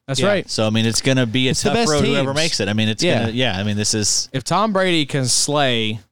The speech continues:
Speaker 1: Drew Brees and then Aaron Rodgers and then Patrick Mahomes,
Speaker 2: It's his best
Speaker 1: potentially.
Speaker 2: run ever.
Speaker 3: Hey, I think you gotta start saying this guy might be the goat.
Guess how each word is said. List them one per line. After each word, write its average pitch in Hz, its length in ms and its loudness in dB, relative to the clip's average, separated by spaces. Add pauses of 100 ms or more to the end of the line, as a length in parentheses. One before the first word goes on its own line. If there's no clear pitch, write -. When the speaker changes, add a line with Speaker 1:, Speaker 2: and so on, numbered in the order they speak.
(120)
Speaker 1:
Drew 156 240 0
Brees 147 680 0 (160)
and 123 100 0
then 113 200 -2
Aaron 160 280 2
Rodgers 127 720 -2 (560)
and 127 120 -2
then 120 120 0
Patrick 143 400 0
Mahomes, 135 580 0
Speaker 2:
It's 139 160 -2
his 117 140 2
best 107 60 -4 (220)
Speaker 1:
potentially. 143 100 0
Speaker 2:
run 135 160 2
ever. 107 260 0
Speaker 3:
Hey, 95 400 0
I 113 40 0
think 127 200 -2
you 131 60 0
gotta 127 180 2
start 120 220 -2
saying 123 240 0
this 117 140 -2
guy 123 180 0
might 117 140 0
be 113 100 0
the 104 80 -2
goat. 104 260 0